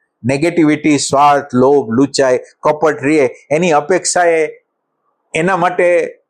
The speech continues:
તમે પૈસા છોડી દ્યો, પ્રતિષ્ઠા છોડી દ્યો, તમારી અંદર સુખ, આનંદ, સમજ નામનું તત્વ પ્રગટ થાય છે ને તમારે હવે હાવ તમારી ખુમારીથી તમે બાદશાહ જેવા છો.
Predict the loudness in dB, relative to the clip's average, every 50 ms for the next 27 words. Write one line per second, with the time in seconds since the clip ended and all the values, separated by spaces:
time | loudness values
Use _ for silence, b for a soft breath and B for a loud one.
0 | _ _ -4 -2 0 0 -2 0 0 -2 0 0 0 0 0 0 0 0 0 0
1 | 2 2 2 0 2 0 -2 -2 -2 -2 -4 -2 -2 -2 -2 -2 -2 -2 -2 0
2 | 2 0 -2 0 -2 -4 -2 0 0 0 0 0 0 0 0 -2 -2 0 0 0
3 | 0 0 -2 -2 -2 -2 -2 -4 0 0 -2 -2 b b b b _ _ -6 -4
4 | -2 0 0 0 -2 -2 -6 -14 -16 _ -6 -4 -2 -2 -2 -2 -2 -4 -2 -2
5 | -4 -4 -2 -4 -4 -2 -2 -2 0 0 -2 -4 -2 -2 -2 -2 0 -2 -4 -4
6 | -2 -2 -2 -2 0 0 2 0 0 -2 B B B B -4 -2 0 2 2 2
7 | 2 0 -4 B B B B _ -10 -4 -2 -2 -2 0 -2 -2 0 0 -2 -2
8 | -2 -2 -2 -2 0 0 0 0 0 -2 -2 -4 -2 -2 -2 -2 -2 -4 -4 -2
9 | -2 -2 -2 -2 -4 -2 -2 0 0 2 0 2 2 0 -2 -2 -6 -8